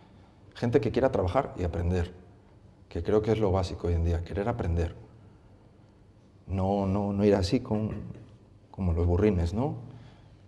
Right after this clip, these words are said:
Yo sé hacer esto y de aquí no me muevo. No, no, es que tenemos que abrirnos a todo. Lo que digo, de ser historiador del arte y estar haciendo paleografía con documentos del siglo dieciséis a esto que hago yo ahora mismo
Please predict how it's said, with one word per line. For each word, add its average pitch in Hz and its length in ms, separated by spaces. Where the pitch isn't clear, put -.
Yo 98 920
sé - 160
hacer 107 240
esto 127 260
y 127 60
de 98 80
aquí 90 180
no 101 60
me 92 100
muevo. 87 180
No, 87 140
no, 107 220
es - 80
que - 100
tenemos 90 320
que - 80
abrirnos 131 340
a 87 80
todo. 113 300
Lo 87 80
que 85 140
digo, 98 320
de 87 120
ser 107 140
historiador 110 380
del 104 140
arte 113 380
y 87 60
estar 90 200
haciendo 104 260
paleografía 95 480
con 87 120
documentos 95 420
del 95 120
siglo 101 200
dieciséis 101 680
a 85 100
esto 90 200
que 101 180
hago 101 180
yo 98 120
ahora 101 160
mismo 117 420